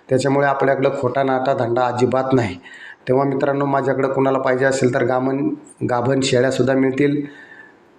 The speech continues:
लावगडीच्या पाठी मिळतील, छोट्या पाठी मिळतील, शेळ्या मिळतील, बोकड मिळतील. कुणाला पाहिजे असेल तर अवश्य कैलास गावडे गोट फार्म या, अ, फार्मला भेट द्या.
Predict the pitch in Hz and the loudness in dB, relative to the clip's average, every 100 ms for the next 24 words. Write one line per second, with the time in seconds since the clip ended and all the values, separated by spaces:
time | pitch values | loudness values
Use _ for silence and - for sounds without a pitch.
0 | _ _ - 120 120 123 135 135 135 135 | _ _ -4 0 2 0 0 0 0 0
1 | - 143 143 135 143 143 147 - - - | 0 2 2 4 2 2 -2 -8 -20 -20
2 | _ - _ _ - - 127 143 139 139 | _ -20 _ _ -10 -2 0 0 0 0
3 | 143 139 131 151 143 147 - - 127 127 | 2 2 2 2 2 0 -4 -2 0 2
4 | 139 135 135 143 123 127 143 139 135 131 | 2 0 0 0 2 2 2 2 0 0
5 | 143 - 131 131 135 135 123 135 135 135 | 0 2 2 2 0 0 2 2 2 0
6 | 131 139 - 135 165 170 170 147 143 143 | 0 0 -2 0 0 0 -2 0 0 0
7 | 139 135 131 127 143 160 160 139 131 135 | 0 0 0 0 0 0 -2 -2 0 2
8 | 139 143 139 - - - - _ - 131 | 2 0 -6 -12 -20 -20 -20 _ -4 0
9 | 127 127 131 - - _ _ - 139 135 | 0 0 -2 -8 -16 _ _ -8 -2 0
10 | 139 143 117 110 156 160 151 151 | 2 0 0 2 2 2 0 0